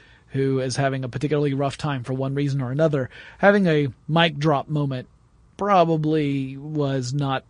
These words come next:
the most appropriate of actions. And in fact, Google removed the feature and even wrote that they must have, they accidentally pranked themselves in twenty sixteen. The H T C Vive was released as promised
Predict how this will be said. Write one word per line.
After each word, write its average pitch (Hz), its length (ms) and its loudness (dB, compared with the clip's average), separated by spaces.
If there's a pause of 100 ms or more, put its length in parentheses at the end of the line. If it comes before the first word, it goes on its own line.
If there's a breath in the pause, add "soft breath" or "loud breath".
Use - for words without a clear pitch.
the 139 200 -4
most 131 280 -4
appropriate 139 600 -2
of 120 80 -6
actions. 131 480 -4
And 143 120 -4
in 139 60 -4
fact, 135 240 -2
Google 160 480 4 (300 loud breath)
removed 165 480 8
the 147 80 0
feature 147 480 -2
and 139 420 -6
even 147 400 0
wrote 147 340 2
that 131 140 -6
they 139 300 -4 (340)
must 139 320 -4
have, 139 120 -2 (120)
they 147 180 0
accidentally 151 440 0
pranked 165 500 -4
themselves 131 920 -2
in 123 220 -10
twenty 123 280 -10
sixteen. 117 640 -12 (1500 loud breath)
The 175 300 4
H 220 260 0
T 220 140 6
C 208 200 6
Vive 180 560 4 (140)
was 160 320 0 (240)
released 165 540 2
as 151 220 0
promised 147 640 -6